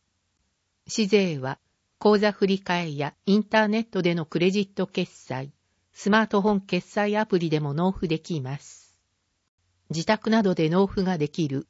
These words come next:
これらの方法をご活用ください。各種納付方法や徴収の猶予など、詳細は、州税課にお問い合わせください。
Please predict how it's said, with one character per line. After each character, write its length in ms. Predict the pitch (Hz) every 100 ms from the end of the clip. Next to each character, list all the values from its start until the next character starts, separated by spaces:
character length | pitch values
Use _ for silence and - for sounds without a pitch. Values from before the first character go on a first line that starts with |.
| -
こ 100 | 196
れ 140 | 220
ら 140 | 220
の 100 | 208
方 260 | 156 180 185
法 340 | - 185 185
を 60 | 175
ご 160 | 156 147
活 300 | 190 - 190
用 180 | 180
く 160 | 170 151
だ 140 | 151
さ 260 | - - 131
い。 140 | 127 _ _ _ _ _ _ _ _ _ _ -
各 240 | 233 240
種 160 | 226 180
納 180 | 180 202
付 160 | -
方 260 | 202 202 196
法 360 | 196 175 156
や 240 | 139 131 143 _ _ -
徴 160 | 220
収 300 | 220 220 220
の 120 | 208
猶 220 | 202 220 196
予 180 | 160
な 200 | 156 147
ど、 180 | 127 127 _ _ -
詳 220 | - 190
細 380 | - 175 170 143
は、 180 | 139 151 _ _ -
州 240 | 226 226
税 220 | 202 214
課 180 | - 220
に 100 | 190
お 100 | 139
問 240 | - 190
い 60 | 190
合 60 | 180
わ 80 |
せ 160 | 180 165
く 100 | 160
だ 160 | 156 156
さ 260 | - 131
い。 140 | 135